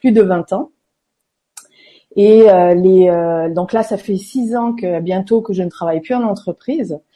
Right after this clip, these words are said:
Et, euh, et en fait, ce qui s'est passé, c'est que les derniers temps, notamment les derniers mois,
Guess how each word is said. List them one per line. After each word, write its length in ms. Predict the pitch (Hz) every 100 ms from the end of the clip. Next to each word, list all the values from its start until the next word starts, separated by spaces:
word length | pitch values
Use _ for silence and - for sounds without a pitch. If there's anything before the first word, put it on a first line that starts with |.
| _ _ _ _
Et, 360 | - 175 170 170
euh, 260 | 165 165 165
et 100 | 175
en 100 | 175
fait, 240 | 226 226
ce 140 | -
qui 120 | - 196
s'est 120 | 196
passé, 420 | 190 185 269 285
c'est 160 | 277 233
que 100 | 190
les 80 |
derniers 360 | 180 185 185 175
temps, 380 | - 226 247 247
notamment 360 | 196 - 175
les 140 | 185 175
derniers 420 | 165 190 196 175
mois, 380 | 175 175 220